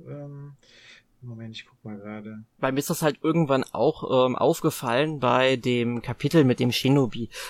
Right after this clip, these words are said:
Speaker 2: Da wird ja am Anfang direkt ganz groß gesagt, ne, wer für das Charakterdesign, äh, verantwortlich ist, also für das Hauptcharakterdesign. Da steht auf einmal Gosho Aoyama und ich denk mir so, ah, der Detektiv Conan-Zeichner.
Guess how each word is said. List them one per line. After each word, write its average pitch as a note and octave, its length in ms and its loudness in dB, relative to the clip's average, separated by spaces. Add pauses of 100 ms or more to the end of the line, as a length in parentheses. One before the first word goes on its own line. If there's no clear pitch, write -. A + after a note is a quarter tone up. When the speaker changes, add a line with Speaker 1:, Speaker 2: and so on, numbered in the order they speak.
Speaker 2:
Da B2+ 160 2
wird C3 240 8
ja C3 280 6
am C3 120 0
Anfang C#3+ 720 4
direkt C3+ 340 6
ganz C#3+ 320 2
groß C#3+ 400 2
gesagt, B2 480 4
ne, C3 200 0
wer C3 200 6
für C#3 200 -4
das C3 260 0
Charakterdesign, C3 1040 4
äh, A#2+ 320 -2
verantwortlich B2 760 0
ist, - 200 0
also A#2 140 -4
für - 80 -6
das A#2+ 160 -2
Hauptcharakterdesign. A#2+ 1000 -2 (320)
Da B2+ 80 -6
steht B2 200 0
auf C3 120 6
einmal C3+ 320 4
Gosho C3 380 4
Aoyama A#2+ 480 4
und C3 180 -8
ich B2 120 -10
denk - 180 -2
mir C3 120 0
so, C3 260 -2
ah, A#3 160 6 (280)
der B2+ 140 -4
Detektiv - 540 -6
Conan-Zeichner. B2+ 800 0